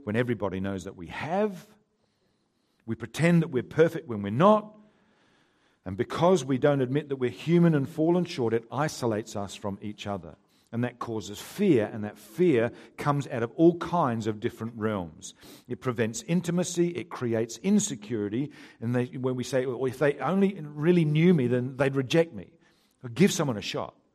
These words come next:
Don't just do it with the church gossip, okay? I mean, be wise about this, okay? But find someone who's a real friend to you.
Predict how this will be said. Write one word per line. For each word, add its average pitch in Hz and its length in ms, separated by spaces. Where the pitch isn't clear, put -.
Don't 190 180
just 170 180
do 160 100
it 143 140
with 123 100
the 113 60
church 117 340
gossip, 143 500
okay? 123 340
I 151 80
mean, 165 160
be 160 180
wise 151 460
about 95 320
this, - 340
okay? 127 400
But 151 100
find 208 340
someone 185 260
who's 156 120
a 147 60
real 151 260
friend 147 400
to 107 140
you. 87 180